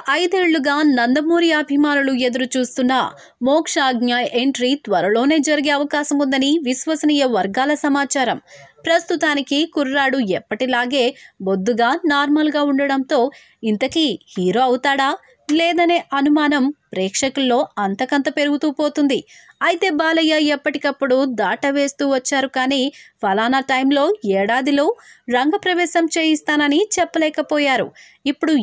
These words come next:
ఇంకో ఏడాది లేదా అంతకన్నా కొంత ఎక్కువ టైం తీసుకొని సరైన స్క్రిప్ట్తో పరిచయం చేసే దిశగా చర్చలు జరుగుతున్నాయట. ఆ మధ్య స్వీయ దర్శకత్వంలో ఆదిత్య త్రిబుల్ నైన్ అని బాలకృష్ణ అన్నారు కానీ,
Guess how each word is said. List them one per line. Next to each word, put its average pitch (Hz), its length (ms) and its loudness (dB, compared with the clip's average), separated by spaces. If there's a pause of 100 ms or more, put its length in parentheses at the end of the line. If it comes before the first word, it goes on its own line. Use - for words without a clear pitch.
ఇంకో 190 420 -2
ఏడాది 285 440 0 (160)
లేదా 196 380 0 (320)
అంతకన్నా 233 600 -2 (180)
కొంత 330 220 0 (160)
ఎక్కువ 226 280 -2
టైం 277 280 0
తీసుకొని 285 540 -2 (380)
సరైన 359 440 2
స్క్రిప్ట్తో 320 600 -2
పరిచయం 294 460 0
చేసే 277 380 -2
దిశగా 254 480 -2 (420)
చర్చలు 277 460 0
జరుగుతున్నాయట. 277 840 0 (500)
ఆ 220 140 0
మధ్య 190 360 -2 (400)
స్వీయ 339 360 0
దర్శకత్వంలో 302 760 0 (160)
ఆదిత్య 262 560 0
త్రిబుల్ 285 420 0
నైన్ 311 200 2 (120)
అని 240 260 0 (280)
బాలకృష్ణ 247 600 -2
అన్నారు 269 360 2
కానీ, 269 300 0